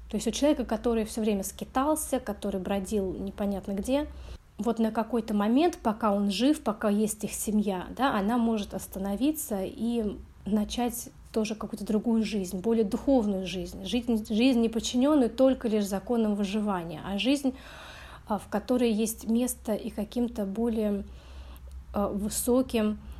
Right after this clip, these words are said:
более духовным началом. Ну, хотя, естественно, все это там рассказано с меньшим пафосом, чем я говорю,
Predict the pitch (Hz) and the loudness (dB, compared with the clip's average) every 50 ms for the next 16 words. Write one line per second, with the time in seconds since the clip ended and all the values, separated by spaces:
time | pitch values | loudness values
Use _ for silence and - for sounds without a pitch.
0 | - - - 185 220 226 233 220 208 196 180 185 202 - - 254 240 233 214 220 | -10 -6 -4 -2 0 2 2 2 2 2 0 -2 -4 -2 2 4 4 4 4 4
1 | 214 208 208 208 208 - - - - - - - - - - 220 226 226 - 220 | 2 2 2 0 -2 -4 -12 -16 -14 -14 -14 -14 -6 0 2 2 2 2 0 -2
2 | 185 165 160 107 110 - - - - - - - - - 247 277 269 - - 269 | -2 -2 -2 -8 -10 -12 -14 -16 -16 -16 -16 -8 0 4 6 6 6 6 2 2
3 | - 269 269 277 - - 349 339 - 262 - - 277 269 262 254 254 226 214 214 | 4 6 6 6 6 6 6 6 6 4 0 2 2 4 4 4 4 4 4 4
4 | 226 - - - 247 233 220 214 214 208 202 190 - 254 247 226 202 220 - 208 | 2 0 2 4 4 4 6 4 4 2 2 2 4 4 6 6 4 4 2 0
5 | 202 - 277 294 311 302 277 262 - 254 240 - - 233 226 220 233 220 214 202 | 2 6 6 6 6 6 2 0 2 0 0 0 2 2 4 4 4 2 0 0
6 | 208 185 208 208 208 208 208 202 202 208 | -2 0 2 2 4 4 4 2 2 0